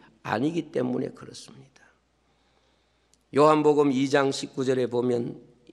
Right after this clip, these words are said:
예수께서 대답하여 가라사대. 요한복음 이 장이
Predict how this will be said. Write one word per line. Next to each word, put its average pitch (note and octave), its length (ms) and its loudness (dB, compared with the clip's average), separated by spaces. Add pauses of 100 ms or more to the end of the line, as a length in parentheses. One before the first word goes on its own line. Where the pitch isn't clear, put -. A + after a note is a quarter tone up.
(680)
예수께서 D#3 1120 0
대답하여 B2+ 1300 -4
가라사대. G#2+ 680 -10 (1300)
요한복음 D3+ 540 0
이 D3+ 200 -4
장이 E3+ 500 -2